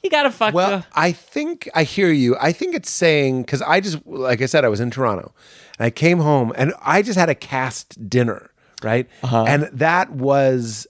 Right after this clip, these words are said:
Speaker 2: I'm not, it's not cheating. It's this, like, you need adventure. One of the
Speaker 1: Yes.
Speaker 2: reasons, so your, your father was a cheater. I'm saying one of the reasons I feel like I will never cheat is because my li-, one of, because that's fucked up, but also because our lives are novel. Like,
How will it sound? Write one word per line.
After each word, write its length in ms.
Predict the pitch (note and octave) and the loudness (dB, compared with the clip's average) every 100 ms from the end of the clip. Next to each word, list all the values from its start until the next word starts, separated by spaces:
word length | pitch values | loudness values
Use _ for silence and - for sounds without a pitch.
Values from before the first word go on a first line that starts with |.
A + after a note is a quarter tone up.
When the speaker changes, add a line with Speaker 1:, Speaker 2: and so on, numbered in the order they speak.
| - | -2
Speaker 2:
I'm 100 | C3 | 2
not, 240 | D3+ - - | 2 -2 -8
it's 280 | - C3 - | -4 -2 0
not 180 | C3+ A#2+ | -2 -2
cheating. 480 | - F#3 G#3 A2+ G2+ - - _ - | -2 0 2 2 -2 -8 -20 _ -2
It's 220 | D3+ B2 | 0 0
this, 240 | - D3 - | 0 0 2
like, 240 | D3 A2+ | 0 2
you 120 | C#3 D3 | 2 2
need 360 | D3 F3 F#3+ | 4 4 4
adventure. 840 | E3+ A#2+ G#2 B2+ C3+ - G#2 F2+ - - A2+ | 2 0 0 0 0 -6 -6 -6 -6 -10 0
One 180 | B2 | 4
of 60 | F#3+ | 4
the 60 | G3+ | 4
Speaker 1:
Yes. 20 | |
Speaker 2:
reasons, 140 | D#3+ | 2
so 80 | D3 | 2
your, 240 | C3+ C3+ | 2 2
your 180 | C3+ B2+ | 0 -2
father 300 | A2+ A#2+ A#2+ | 2 4 4
was 120 | A#2+ | 2
a 60 | A2 | 0
cheater. 460 | - B2 A#2+ A#2+ G#2+ - _ _ _ B2 | -4 0 2 0 -2 -12 _ _ _ -2
I'm 120 | A#2+ | 0
saying 240 | C3+ B2 | 2 2
one 100 | B2 | 2
of 60 | C3+ | 4
the 80 | C3 | 2
reasons 200 | B2+ B2 | 2 2
I 120 | A2+ | 0
feel 200 | - B2 | 0 0
like 220 | A2+ A2 | 2 -2
I 240 | C#2+ A2+ B2+ | -4 0 0
will 140 | A#2+ | 2
never 300 | A#2+ D#3+ D#3+ | 2 0 0
cheat 360 | - A2 G#2 - - - | -4 -4 -4 -6 -16 -4
is 140 | C#3 | -2
because 340 | D#3 D3+ E3 D#3 | 0 0 0 2
my 140 | E3 | 2
li-, 180 | D#3+ - | 2 0
one 240 | B2+ B2 | 2 2
of, 480 | A#2 G#2 - F2+ - | 2 -2 -16 -18 -10
because 300 | A2 G#2 D#2 | -8 -8 -6
that's 180 | F#2+ - | -6 -6
fucked 240 | F#2+ - | -8 -2
up, 160 | F#2+ - - - | -2 -2 -14 -8
but 100 | B2 | -6
also 580 | - D#3 F#3+ D3+ B2+ A#2 _ _ - | 0 0 0 0 0 -2 _ _ -6
because 260 | D3+ F3 | -2 0
our 160 | F3 F3+ | 2 2
lives 300 | F#3 G#3 G3 | 2 0 0
are 100 | G3 | -2
novel. 640 | G3 G#3 C4 A3+ G#2 C2+ | -2 -4 -4 -4 -6 -6
Like, 280 | A2 C#3+ - | 0 0 -2